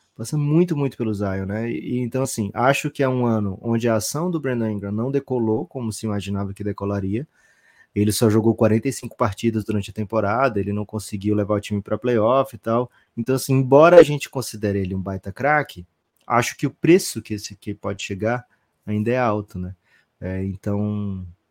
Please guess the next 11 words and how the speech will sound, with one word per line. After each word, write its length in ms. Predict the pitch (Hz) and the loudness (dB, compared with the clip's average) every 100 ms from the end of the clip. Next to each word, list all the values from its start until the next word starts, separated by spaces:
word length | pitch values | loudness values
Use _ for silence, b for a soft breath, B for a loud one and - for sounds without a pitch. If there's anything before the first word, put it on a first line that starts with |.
| _ _ _ | _ _ _
é 120 | 101 101 | -8 -4
uma 200 | 107 113 | -2 -2
ação 320 | - 110 107 | -4 -2 -2
aí 160 | 101 | -2
pra, 680 | 101 110 113 113 110 98 92 - _ _ _ _ _ _ _ _ | -2 -2 0 0 0 -4 -8 -16 _ _ _ _ _ _ _ _
pra, 220 | 113 123 | -4 -2
acho 220 | - 175 - | 0 -2 -2
que 80 | |
pra 160 | 214 214 | 0 0
investir 540 | 220 233 208 - 196 202 | 2 0 -2 -2 -4 -2
com, 580 | 214 214 214 208 185 | -2 -2 -2 -2 -4